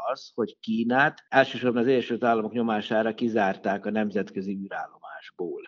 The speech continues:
Kína pedig erre azt válaszolt, hogy jó, akkor mi megépítjük a sajátunkat. És hát lehet látni azt, hogy Kínában ez az űrkutatás dolog,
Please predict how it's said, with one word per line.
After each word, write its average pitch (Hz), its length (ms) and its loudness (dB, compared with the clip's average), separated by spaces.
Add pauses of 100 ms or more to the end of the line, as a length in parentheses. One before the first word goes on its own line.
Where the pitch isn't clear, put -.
(160)
Kína 110 260 2
pedig 101 260 0
erre 104 160 8
azt 104 140 4
válaszolt, 113 380 4
hogy - 200 -6
jó, 120 280 4
akkor 123 360 0
mi - 0 -
megépítjük 107 720 -2
a 101 80 -6
sajátunkat. - 840 -4 (180)
És 131 160 4
hát 147 160 4
lehet 170 320 6
látni 135 340 4
azt, 147 280 -2
hogy 127 280 -2 (420)
Kínában 143 840 4
ez 123 300 -6
az 117 160 -2
űrkutatás 120 1000 2
dolog, 110 520 2